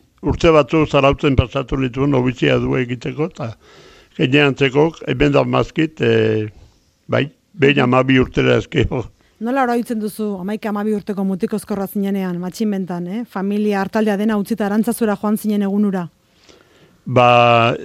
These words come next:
Speaker 1: ez dauket hain gogoan, baino bakarrik gogoratzen naiz mendira joan nintzen, aitak esan da, azkenengo egunean, aitak esan zidan, "Ardia gaur Leihotzaldera bota." Eta gure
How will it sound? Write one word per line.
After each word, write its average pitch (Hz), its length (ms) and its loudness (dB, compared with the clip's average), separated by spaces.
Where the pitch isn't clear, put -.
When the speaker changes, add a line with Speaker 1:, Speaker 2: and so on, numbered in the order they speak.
Speaker 1:
ez 156 240 2
dauket 185 480 2
hain 170 260 4
gogoan, 143 540 2
baino 135 320 2
bakarrik 170 580 2
gogoratzen 156 600 0
naiz 160 160 2
mendira 147 480 0
joan 143 300 0
nintzen, 160 360 -2
aitak 147 380 -2
esan 143 260 -2
da, 156 220 0
azkenengo 151 480 -2
egunean, 151 640 -2
aitak 139 400 -2
esan 143 320 -2
zidan, 143 300 0
"Ardia 156 480 0
gaur 165 200 0
Leihotzaldera 143 800 -2
bota." 131 380 -6
Eta 123 460 2
gure 135 1040 0